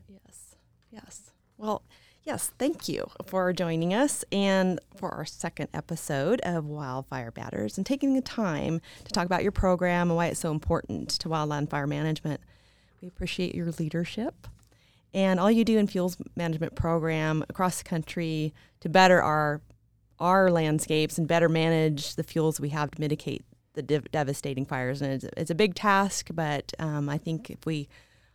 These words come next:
all continue to work together and with this additional funding, hopefully we'll see more progress in the future. So appreciate all the work you,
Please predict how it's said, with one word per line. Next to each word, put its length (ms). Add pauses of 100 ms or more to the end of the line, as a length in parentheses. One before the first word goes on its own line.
all 140
continue 380
to 80
work 180
together 540
and 120
with 120
this 160
additional 380
funding, 560
hopefully 420
we'll 160
see 360 (260)
more 200
progress 500
in 100
the 60
future. 460
So 260 (320)
appreciate 540
all 180
the 80
work 280
you, 220